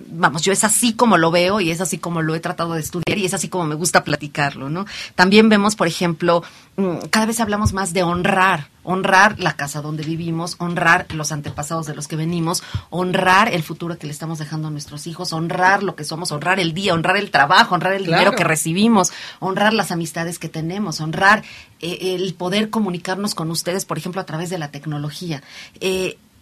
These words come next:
Speaker 1: eso de algún modo es hacer conciencia, es tomar conciencia, más allá de cualquier chamanismo o de cualquier, este, espiritualismo o de cualquier religión.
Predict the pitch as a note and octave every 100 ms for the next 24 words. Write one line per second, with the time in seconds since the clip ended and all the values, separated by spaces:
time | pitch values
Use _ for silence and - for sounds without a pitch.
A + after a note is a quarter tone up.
0 | _ _ A3 - D#4+ G#3 G3+ A#3 A3+ A#3+
1 | A#3 - D3+ G3 F#3+ G3+ F#3 E3 F#3+ G3+
2 | D#3+ - G3+ F#3+ F#3+ F#3 F3+ F3+ G3 G#3
3 | A3+ B3 G#3+ A3 A3 E3+ G3 G3 G3 E3+
4 | F3+ G3+ A3 G#3 G3+ F#3+ D3 D3+ D3+ D#3+
5 | D#3 F3 F3+ - - - D#3+ D3+ - -
6 | D#3+ D3 - - E3 - G3 F#3+ G3 E3+
7 | G#3 B3+ A3+ A#3+ G3+ G3+ F3 E3 G3+ G#3
8 | D#3 D#3 D3 C#3 - D3+ C#3